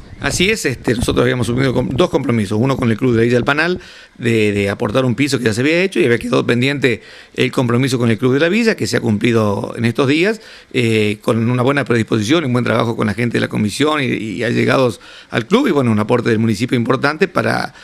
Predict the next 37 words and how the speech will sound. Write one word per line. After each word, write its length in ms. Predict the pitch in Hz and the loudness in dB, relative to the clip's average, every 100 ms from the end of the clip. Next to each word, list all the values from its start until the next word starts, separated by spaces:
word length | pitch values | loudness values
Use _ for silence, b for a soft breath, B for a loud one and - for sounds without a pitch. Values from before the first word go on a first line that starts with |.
| B | B
para 180 | 143 139 | 0 0
permitir, 400 | 151 156 160 214 | 0 0 0 0
digamos, 280 | 185 185 156 B B - | 2 0 -2 B B 0
y, 100 | 180 | 0
eh, 100 | 190 | 2
nosotros 240 | 208 269 | 0 0
estamos 180 | 214 180 | 0 0
convencidos 460 | 147 131 143 170 | 0 0 2 0
de 100 | 123 | 0
que 140 | 117 123 | -2 -2
todo 260 | - 147 | 0 0
aporte 320 | 131 135 139 123 | 2 0 0 0
que 80 | |
se 100 | 104 | 0
haga 100 | 120 | 0
a 20 | 117 | 0
este 120 | 117 | -2
tipo 200 | 120 240 | -2 0
de 40 | |
instituciones 520 | 120 113 104 170 165 - B B - | 0 0 0 0 0 -4 B B -2
redunda 300 | 123 151 143 | 0 2 2
en 60 | |
beneficio 500 | 131 120 143 135 131 | 2 2 0 2 0
de, 180 | 113 104 | 2 0
de 80 | 113 | 0
toda 200 | - 123 | 0 0
la 100 | 123 | 0
ciudad 260 | 135 135 | 2 2
y 80 | 160 | 0
fundamentalmente 760 | 110 - 123 120 117 113 131 117 | -4 -6 -4 -2 0 0 0 0
del 120 | 110 | 2
barrio, 220 | 147 120 | 0 0
¿no 60 | 107 | -4
es 40 | |
cierto? 180 | 117 117 | -4 -4
Así 160 | 110 | -4
que 220 | 113 117 | -2 -4